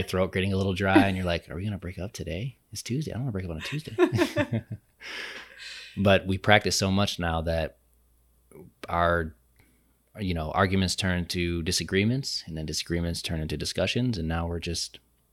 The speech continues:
Speaker 2: we're just willing to share anything with each other.
Speaker 1: Mm-hmm.
Speaker 2: But the flip side of that, like we were just discussing, can, can be ego,
Speaker 1: Mm-hmm.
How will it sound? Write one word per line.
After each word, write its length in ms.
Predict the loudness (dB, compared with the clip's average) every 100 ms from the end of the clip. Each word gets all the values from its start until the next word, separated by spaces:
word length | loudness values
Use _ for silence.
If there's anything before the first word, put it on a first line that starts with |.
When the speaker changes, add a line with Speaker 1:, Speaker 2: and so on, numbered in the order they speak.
| _ _ _ _ -8
Speaker 2:
we're 140 | -6
just 180 | -6 -4
willing 180 | -4 -4
to 60 | -2
share 200 | -2 -2
anything 240 | -4 -4
with 120 | -6
each 140 | -6 -6
other. 220 | -6 -8 -10
Speaker 1:
Mm-hmm. 280 | -10 -8 0
Speaker 2:
But 340 | 4 4 2 -4
the 100 | -2
flip 200 | -2 0
side 200 | 0 2
of 60 |
that, 220 | 2 0
like 140 | -2 -4
we 80 | -4
were 80 |
just 140 | -4 -6
discussing, 540 | -4 0 0 0 -4
can, 440 | -4 -4 -2 -4 -8 -14
can 220 | -10 -6
be 480 | -4 -4 -4 -6 -10 _ -8
ego, 440 | -4 -2 -2 -6 _ _ _ _
Speaker 1:
Mm-hmm. 440 | -6 -4 -6 -8